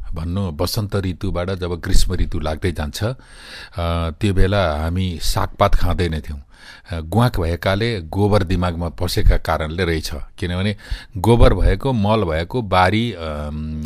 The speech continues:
हाम्रो, यी घरबारी भएको, अ, अनि कोठेबारी पनि भएको ग-, ठाउँमा हामी साग रोपेर नखाने जातका रहेछौँ। अनि गँदेको साग खान्थ्यौँ। अनि सिमे साग खान्थ्यौँ।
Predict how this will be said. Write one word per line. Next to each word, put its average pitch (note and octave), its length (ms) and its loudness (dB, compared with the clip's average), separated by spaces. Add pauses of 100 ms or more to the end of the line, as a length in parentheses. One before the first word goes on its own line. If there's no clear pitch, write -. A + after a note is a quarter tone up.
हाम्रो, D#2+ 640 -4
यी D#2+ 720 -8
घरबारी F2+ 520 0
भएको, E2 520 -2 (400)
अ, E2+ 40 -6 (420)
अनि E2+ 340 -4
कोठेबारी F#2+ 420 6
पनि - 160 6
भएको D2+ 500 -6
ग-, D2 520 -8
ठाउँमा G2 420 6 (400)
हामी F#2+ 220 -2
साग A#2 360 4
रोपेर G2 340 2
नखाने G2 500 2
जातका E2 340 6
रहेछौँ। D2 340 -4 (600)
अनि G2+ 160 -2
गँदेको G#2 480 2
साग - 300 8
खान्थ्यौँ। - 520 4 (300)
अनि G2 220 0
सिमे A2+ 360 2
साग G2+ 200 4
खान्थ्यौँ। D#2+ 500 -4